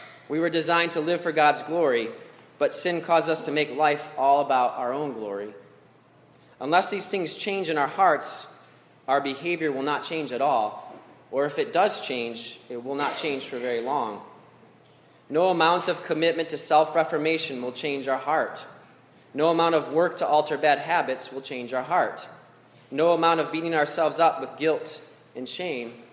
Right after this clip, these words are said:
will change our heart. No running from certain situations, locations, or relationships has the power to change our heart.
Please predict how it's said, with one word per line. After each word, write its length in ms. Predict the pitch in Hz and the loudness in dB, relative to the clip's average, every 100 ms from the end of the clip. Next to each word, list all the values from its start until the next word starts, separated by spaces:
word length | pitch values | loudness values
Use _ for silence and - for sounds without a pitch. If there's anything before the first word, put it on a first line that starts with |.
| - _ | -20 _
will 80 | 127 | -10
change 300 | - 143 127 | -6 -6 -4
our 80 | 120 | -4
heart. 440 | - 160 107 - - - - _ _ _ - - - | 0 0 0 -8 -18 -20 -20 _ _ _ -20 -20 -8
No 180 | 131 156 | 0 0
running 400 | 143 143 151 165 | 2 2 2 -2
from 160 | 160 143 | -4 -6
certain 320 | - 156 147 | 0 0 0
situations, 800 | 165 156 143 139 147 165 156 123 | -6 -6 -2 0 0 -2 -6 -4
locations, 640 | 131 127 165 151 165 143 | -4 -2 -2 -2 -4 -6
or 40 | 131 | -4
relationships 840 | 127 160 156 131 131 117 - - - - - | 0 0 0 -6 -6 -6 -8 -14 -18 -20 -6
has 220 | 139 139 | 0 0
the 100 | 139 | -2
power 400 | 131 160 156 131 | -4 2 4 4
to 60 | 120 | 0
change 320 | - 123 120 | -6 -8 -6
our 80 | 117 | -8
heart. 340 | 120 120 104 | -4 -4 -4